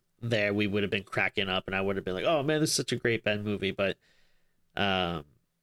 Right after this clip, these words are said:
yeah, <laughs> I, I think anyone who's, uh, been around the block, uh, a while, <laughs> uh,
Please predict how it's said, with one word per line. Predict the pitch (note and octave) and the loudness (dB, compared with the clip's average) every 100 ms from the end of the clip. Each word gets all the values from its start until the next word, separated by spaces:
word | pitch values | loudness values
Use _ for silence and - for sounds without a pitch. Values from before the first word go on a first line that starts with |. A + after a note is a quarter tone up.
| _ _ _ _ | _ _ _ _
yeah, | - C3 C#3+ - | 0 2 2 2
<laughs> | C#3+ B2 - - - - - | 2 0 -2 -8 -6 -4 -4
I, | - A#2+ | 0 0
I | A2+ | 0
think | B2 C3+ | 0 0
anyone | A2+ C#3 B2+ | 0 2 2
who's, | A#2+ A#2+ A2 | 2 0 2
uh, | A2 A2 A2+ - - - _ - | 2 2 -2 -6 -20 -20 _ 0
been | C#3+ | 2
around | C3 B2+ | 2 2
the | A2 | 2
block, | A#2 G#2 - | 2 2 0
uh, | - - G2+ G#2 F#2 - | -2 -4 -2 -2 -2 -4
a | G#2+ | 0
while, | G#2 G2 G2 - - _ _ | 2 2 2 -2 -8 _ _
<laughs> | _ _ - | _ _ -6
uh, | F#2+ G#1 | -4 -4